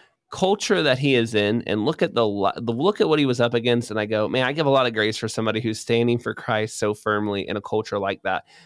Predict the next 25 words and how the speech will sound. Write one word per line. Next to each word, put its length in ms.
Now, 160
we 100
talked 260
about, 320
you 120
know, 140
we're 160
talking 180
about 240
how 240
it 60
looked 260
for 120
him 200
after 260
the 140
Nazis 360
took 200
over. 200
However, 360
this 240
sermon 340
that 120
he's 180
preaching 480